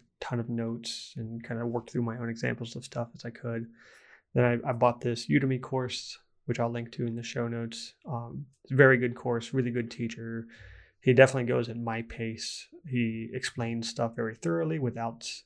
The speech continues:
coming off as condescending or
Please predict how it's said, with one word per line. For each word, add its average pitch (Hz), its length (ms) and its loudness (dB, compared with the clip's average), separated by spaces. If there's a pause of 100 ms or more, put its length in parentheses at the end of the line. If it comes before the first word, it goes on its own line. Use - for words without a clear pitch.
(120)
coming 113 280 -8
off 110 200 -8
as - 160 -8
condescending 151 880 0 (640)
or 120 520 -6